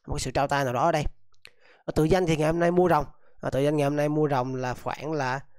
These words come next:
à, là bốn mươi tỷ, hơn bốn mươi tỷ với V B, à, với Gas,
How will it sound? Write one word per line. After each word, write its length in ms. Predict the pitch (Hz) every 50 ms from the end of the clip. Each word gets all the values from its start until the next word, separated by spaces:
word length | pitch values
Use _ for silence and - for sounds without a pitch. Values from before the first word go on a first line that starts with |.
| - - _ -
à, 100 | 131 131
là 140 | 131 123
bốn 240 | 123 143 151 180 233
mươi 100 | 233 208
tỷ, 200 | - 104 113 143 -
hơn 200 | - 135 156 156
bốn 120 | 147 156 190
mươi 100 | 202 175
tỷ 200 | - 123 135 135
với 160 | 135 147 170
V 80 | 160 165 170 160
B, 20 | 175 185 190 180 - - - - - -
à, 160 | - 135 135
với 160 | 131 143 151
Gas, 260 | 151 143 165 202 233